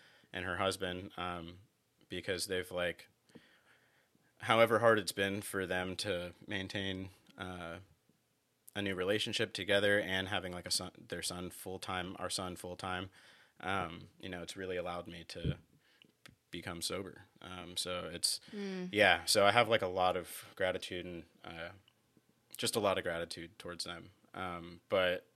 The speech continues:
Speaker 1: you know, at the time when I was standing up on top of there, I was like, "He's got, he's got Michael, he's got Kristen, like, I'm irrelevant, and, like,
Speaker 2: Mm.
Speaker 1: I've,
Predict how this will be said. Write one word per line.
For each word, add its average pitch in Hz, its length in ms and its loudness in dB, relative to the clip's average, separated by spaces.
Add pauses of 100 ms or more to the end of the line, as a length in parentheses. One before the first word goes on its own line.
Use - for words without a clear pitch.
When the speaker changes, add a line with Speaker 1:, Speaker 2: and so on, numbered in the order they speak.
Speaker 1:
you 95 120 -2
know, 92 220 0
at 95 120 0
the - 60 -6
time 104 380 2
when 95 80 -6
I 90 60 -6
was 87 80 -2
standing 92 320 -4
up 90 160 -6
on 90 100 -6
top 92 240 -4
of 92 80 -8
there, 92 280 -2
I 92 80 0
was 92 220 -4
like, 92 360 -4 (1040)
"He's 92 200 -6
got, 92 320 -4 (120)
he's 95 140 -12
got 95 180 -4
Michael, 107 400 -2
he's 92 260 -10
got 92 180 -6
Kristen, 104 580 -6 (120)
like, 92 340 -8
I'm 95 200 -4
irrelevant, 95 640 -2 (380)
and, 92 400 -6
like, 90 260 -2
Speaker 2:
Mm. 160 300 -8
Speaker 1:
I've, 92 520 -2